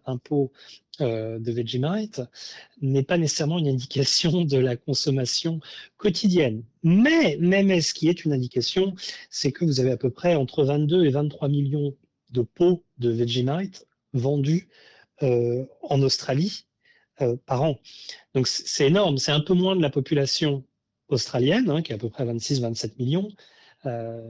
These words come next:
mais on voit mal un petit bébé d'un an aller chercher un pot de Vegemite. Donc, ce que je veux dire, c'est que c'est un produit quand même phare dont la production est, est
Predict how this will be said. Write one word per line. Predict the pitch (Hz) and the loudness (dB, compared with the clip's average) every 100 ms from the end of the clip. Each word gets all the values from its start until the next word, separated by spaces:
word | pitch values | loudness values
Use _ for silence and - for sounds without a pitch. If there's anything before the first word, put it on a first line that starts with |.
| 113 | -18
mais | 113 107 | -20 -18
on | |
voit | 104 107 | -8 -4
mal | 143 151 | -2 -2
un | 123 110 | -4 -6
petit | 113 - | -10 -4
bébé | 120 131 | -2 0
d'un | 127 123 | -2 -2
an | 151 147 120 | -2 -2 -6
aller | 113 | -6
chercher | 123 123 - | -6 -4 -4
un | |
pot | 139 _ | -4 _
de | 135 | -4
Vegemite. | 139 131 139 113 | -2 0 -2 -4
Donc, | 123 | -8
ce | 120 | -6
que | - | -4
je | |
veux | 139 | -2
dire, | 180 | 0
c'est | 180 147 | 0 -2
que | 143 139 - - _ _ - | 0 -2 -2 -20 _ _ -8
c'est | 185 170 151 | -2 -2 0
un | 139 | -2
produit | - 143 185 | 0 0 0
quand | 165 | 0
même | 143 135 127 | 0 0 -4
phare | _ - 156 156 214 170 | _ -6 -2 0 -2 -2
dont | 131 131 | -2 -2
la | 127 | -2
production | - 131 127 - 151 139 131 135 | -4 -4 -2 -2 -2 -2 -4 -8
est, | - - - - | -20 -20 -20 -12
est | 131 | -12